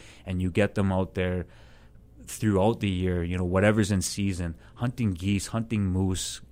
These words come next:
setting nets, picking medicine. That's the way to really start compounding small successes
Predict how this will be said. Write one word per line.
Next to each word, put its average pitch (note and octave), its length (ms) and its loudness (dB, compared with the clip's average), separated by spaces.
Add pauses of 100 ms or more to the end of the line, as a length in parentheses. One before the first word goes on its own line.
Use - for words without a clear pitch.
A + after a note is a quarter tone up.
setting A2+ 460 2
nets, F2 260 -2
picking G2+ 380 -4
medicine. F2 580 -2 (1200)
That's G#2 300 4
the - 120 2
way G2 240 4
to F#2 80 2
really F#2+ 340 2
start F#2 360 -2
compounding F#2+ 1040 0 (480)
small A2 460 0
successes F#2+ 920 -4